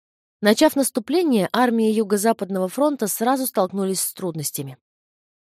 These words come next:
Им пришлось форсировать реки Дон и Северский Донец по льду под сильным огнем артиллерии,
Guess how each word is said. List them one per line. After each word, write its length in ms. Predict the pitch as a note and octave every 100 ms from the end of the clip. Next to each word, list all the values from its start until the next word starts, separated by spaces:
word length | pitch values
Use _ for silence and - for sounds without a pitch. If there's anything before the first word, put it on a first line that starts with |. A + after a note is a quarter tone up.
| _ _ _
Им 180 | - E4+
пришлось 420 | E4 C4+ C#4+ D4+
форсировать 600 | - G3+ - A3 G#3 F#3
реки 280 | F#3 E3+ -
Дон 320 | E3 E3+ B3+
и 140 | C#4 G#3+
Северский 560 | - G#3+ G#3 - -
Донец 420 | F3+ E3 E3+ G#3 -
по 160 | E3
льду 240 | D#3 D#3+ B3
под 240 | D#3+ D#3
сильным 400 | - A#3 G#3+ F#3
огнем 360 | F3 E3 F#3 F#3
артиллерии, 640 | E3+ - A3 G#3+ D3+ C#3+